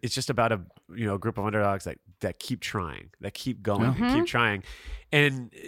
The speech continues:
Speaker 1: y-, I think sports is that for us. Like, we, you know, we talked, I just talked about how I love survival horror and I love survival stories in general.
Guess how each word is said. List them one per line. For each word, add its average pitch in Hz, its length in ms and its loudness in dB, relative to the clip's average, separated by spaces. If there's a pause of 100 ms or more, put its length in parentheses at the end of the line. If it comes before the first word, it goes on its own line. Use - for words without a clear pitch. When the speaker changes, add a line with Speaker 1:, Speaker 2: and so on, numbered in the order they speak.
(120)
Speaker 1:
y-, 165 240 -2
I 135 60 -4
think 214 260 -4 (280)
sports - 440 0
is 180 180 2
that - 280 -8
for 104 220 -2
us. - 240 -2
Like, 120 120 0
we, 131 200 0
you 135 140 2
know, 120 120 2
we 117 100 0
talked, 127 300 0 (180)
I 117 60 -4
just 110 220 -6
talked 120 160 0
about 107 140 2
how 110 100 4
I 104 60 4
love 101 200 0
survival 101 440 0
horror 80 300 -4 (300)
and 101 100 0
I 101 40 2
love 95 180 0
survival 92 640 -2
stories 98 400 -2
in 87 120 -8
general. 95 460 -4